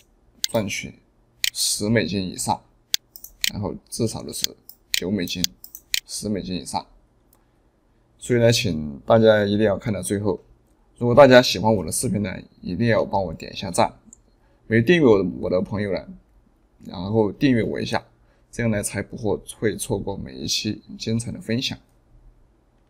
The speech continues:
好的，我们废话不多说，我们现在直接进入主题。现在呢，我们就来到这么一个网站，叫Super Pay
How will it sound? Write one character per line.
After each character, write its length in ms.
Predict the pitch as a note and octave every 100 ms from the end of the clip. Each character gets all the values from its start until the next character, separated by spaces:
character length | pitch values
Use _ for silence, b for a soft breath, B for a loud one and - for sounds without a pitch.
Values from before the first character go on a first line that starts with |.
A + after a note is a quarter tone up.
| _ _ _ _
好 220 | - G2+
的， 100 | A2+
我 140 | B2+ G#2
们 460 | G#2+ A2+ A#2+ A#2+
废 240 | A#2+ D#3+ A#2+
话 240 | - G#2+
不 120 | G#2+
多 140 | A2 G#2+
说， 160 | A2+
我 80 | G#2+
们 220 | - F2 F2+
现 180 | A#2+
在 140 | G#2 E2
直 160 | -
接 220 | F#2+ F#2 - - -
进 160 | A#2
入 140 | G2+ E2
主 180 | -
题。 280 | - - - _ _ _ _ _ _ _ _ _ _ _ _
现 140 | E3
在 60 | D#3+
呢， 100 | D3+
我 140 | A2
们 160 | A2 A#2+
就 340 | D#3 C3+ - - -
来 160 | F2+
到 260 | F2 B2 F#2 -
这 140 | - B2+
么 120 | A2
一 120 | F2+
个 420 | F#2 A2 G2 E2+ G1+ _ -
网 180 | D#2 -
站， 220 | G2+ - _ _
叫 240 | - G#2 - _ _ -
Super 460 | - A#2+ A#2+ C3
Pay 340 | A2 - C#3